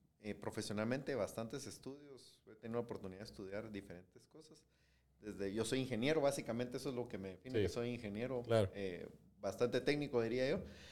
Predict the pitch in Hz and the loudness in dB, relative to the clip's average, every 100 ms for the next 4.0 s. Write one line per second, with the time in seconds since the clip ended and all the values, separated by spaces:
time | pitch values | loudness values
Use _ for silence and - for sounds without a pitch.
0 | - - - 107 104 104 101 - - - | -18 -16 0 4 4 2 0 -8 -16 -2
1 | 123 120 120 156 151 147 117 110 101 110 | 0 2 4 6 6 4 0 0 -2 -2
2 | 107 101 - 147 143 113 110 104 101 98 | -6 -6 -12 -10 -4 -2 -2 -4 -6 -2
3 | 98 104 101 90 131 156 143 - - | -2 -2 -6 -8 -6 -6 -6 -10 -16